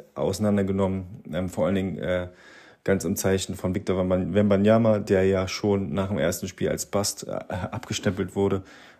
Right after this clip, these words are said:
Ähm, das, das kann man sich gar nicht vorstellen, wenn man überlegt, ähm, wenn man es vergleicht, äh, jeder, der einen neuen Job beginnt,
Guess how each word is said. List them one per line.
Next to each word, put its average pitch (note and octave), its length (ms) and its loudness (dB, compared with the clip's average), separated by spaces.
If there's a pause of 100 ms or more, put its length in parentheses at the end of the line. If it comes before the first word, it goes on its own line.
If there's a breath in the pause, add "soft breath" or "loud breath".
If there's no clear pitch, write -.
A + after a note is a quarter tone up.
Ähm, E2+ 440 -6 (360)
das, - 360 -8
das - 100 -20
kann G2+ 140 -2
man F#2 80 0
sich F2+ 100 -2
gar F2+ 80 2
nicht F2 120 -2
vorstellen, G#2 340 0
wenn F#2 80 0
man F2+ 100 2
überlegt, G2 260 0 (480 loud breath)
ähm, F2 380 -4 (100)
wenn F2+ 80 0
man F#2 60 2
es F2+ 100 -2
vergleicht, F#2+ 560 0 (420 soft breath)
äh, D2 120 -4
jeder, F#2+ 340 0
der F2+ 440 2
einen F2+ 220 0
neuen G2 260 4
Job G2+ 240 -2
beginnt, F#2+ 480 -2